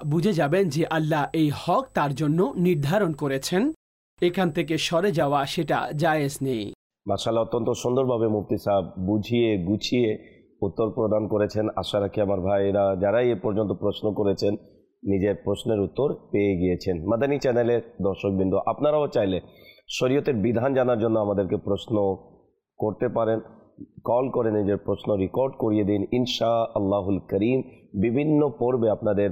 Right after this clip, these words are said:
Speaker 2: পক্ষ থেকে আসা প্রশ্ন আমরা অনুষ্ঠানে সম্পৃক্ত করব। হাতে কয়েকটি প্রশ্ন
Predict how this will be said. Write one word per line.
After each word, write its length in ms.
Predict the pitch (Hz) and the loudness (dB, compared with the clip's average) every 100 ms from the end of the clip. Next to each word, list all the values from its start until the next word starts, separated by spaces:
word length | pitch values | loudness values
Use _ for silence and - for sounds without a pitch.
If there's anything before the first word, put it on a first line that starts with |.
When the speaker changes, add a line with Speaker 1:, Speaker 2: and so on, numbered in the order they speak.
| - | -2
Speaker 2:
পক্ষ 200 | 104 - | -6 -4
থেকে 220 | 104 107 101 | -4 0 0
আসা 220 | 92 101 - | 0 -2 -2
প্রশ্ন 300 | 113 127 - 151 - - - - | -2 -2 0 -2 -2 -10 -12 -4
আমরা 220 | 95 98 | 0 0
অনুষ্ঠানে 460 | 95 101 - 107 135 - - - | 0 -2 -2 0 0 -4 -20 -10
সম্পৃক্ত 480 | - 98 - 107 - 95 | -4 -4 -2 -4 -2 -4
করব। 260 | 92 90 90 | -2 -2 -2
হাতে 280 | 104 139 135 | -2 -2 -2
কয়েকটি 320 | 143 135 156 | -2 -2 -4
প্রশ্ন 340 | - 156 156 | -2 -2 0